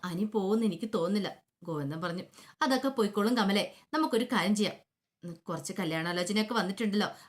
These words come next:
അതിലേതെങ്കിലും ഒരെണ്ണം നല്ലത് നോക്കി അങ്ങോട്ട് തീരുമാനിക്കാം." കമല പറഞ്ഞു, "അല്ല, അതിന് അവള് സമ്മതിക്കണ്ടേ?"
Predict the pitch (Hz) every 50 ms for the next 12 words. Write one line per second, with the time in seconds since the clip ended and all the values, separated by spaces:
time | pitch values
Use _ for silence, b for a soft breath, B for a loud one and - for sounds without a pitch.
0 | B 269 311 285 285 240 202 202 220 240 240 220 220 220 233 208 185 208 220 233
1 | 226 202 175 180 196 214 226 226 202 190 196 220 214 - 170 165 175 190 208 220
2 | 202 165 160 170 170 175 180 190 185 214 185 - - _ _ _ _ _ _ b
3 | b b b b _ - 165 165 156 151 165 180 196 190 180 190 208 208 B B
4 | B B 170 160 196 - - - 185 156 196 214 208 180 165 180 202 226 - 269
5 | 208 190 208 214 233 - 262 233 220 214 - - -